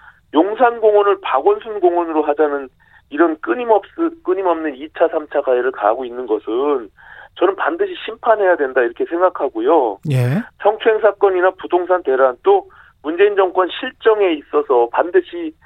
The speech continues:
Speaker 1: 이번 사칠 보궐선거로 그 책임을 물어야 한다. 그래서, 어, 모든 시민분들께서 한 분 한 분 투표장으로 가셔서 이런,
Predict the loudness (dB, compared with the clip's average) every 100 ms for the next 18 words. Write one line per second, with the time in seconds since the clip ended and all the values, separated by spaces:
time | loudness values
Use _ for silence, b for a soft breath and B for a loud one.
0 | b b -2 0 2 -2 -2 -2 -2 -2
1 | 0 2 2 2 -2 -2 0 2 2 2
2 | -2 B B -8 -6 -6 -4 -2 -2 -2
3 | 2 4 4 2 -2 0 2 4 2 0
4 | -4 b b b -4 2 2 4 4 4
5 | 0 _ _ -4 -2 2 2 2 2 0
6 | -8 -8 -2 0 0 -4 -4 -6 -2 0
7 | 2 4 4 4 0 -2 0 0 -2 -8
8 | -4 2 2 2 -4 -6 -6 -4 0 2
9 | 4 2 -4 _ B B B B -12 -2
10 | 2 0